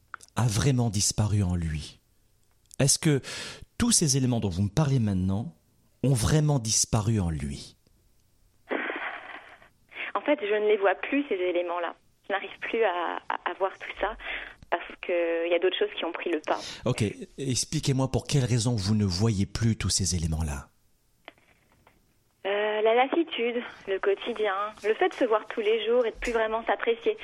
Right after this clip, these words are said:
Speaker 2: Mais c'est des deux côtés, hein. Lui, il ne me voit plus vraiment, il me complimente
Speaker 1: M-,
Speaker 2: plus,
Speaker 1: Marie-Christine,
Speaker 2: il me
Speaker 1: on va,
Speaker 2: dit que je
Speaker 1: on,
Speaker 2: suis
Speaker 1: on va pas
Speaker 2: belle.
Speaker 1: pour l'instant parler de lui. Il s'appelle comment ?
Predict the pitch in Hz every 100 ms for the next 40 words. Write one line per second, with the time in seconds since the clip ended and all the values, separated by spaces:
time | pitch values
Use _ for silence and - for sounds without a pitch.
0 | - 254 359 339 294 277 349 277 233 175
1 | - - - - - 214 277 320 240 233
2 | 226 226 214 - 247 254 262 240 247 220
3 | 202 254 240 254 240 233 139 147 156 277
4 | 175 170 156 131 127 131 117 - 147 143
5 | 196 175 160 156 143 131 123 113 165 156
6 | 139 127 135 190